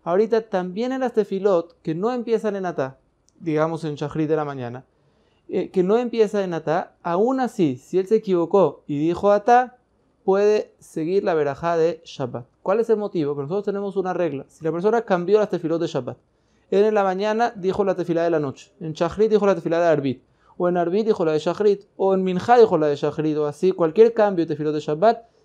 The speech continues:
él sale y de Jehová si dijo la tefilá de,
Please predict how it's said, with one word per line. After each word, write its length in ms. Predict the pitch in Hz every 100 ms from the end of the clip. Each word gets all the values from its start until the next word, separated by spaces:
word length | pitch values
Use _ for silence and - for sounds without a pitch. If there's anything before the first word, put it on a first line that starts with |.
| _ -
él 300 | 208 214 -
sale 340 | - 190 185
y 120 | 175 151
de 100 | 151
Jehová 460 | 180 202 254 - _
si 300 | - 180 175
dijo 320 | 170 185 190
la 100 | 170
tefilá 380 | 156 151 156 160
de, 260 | 156 160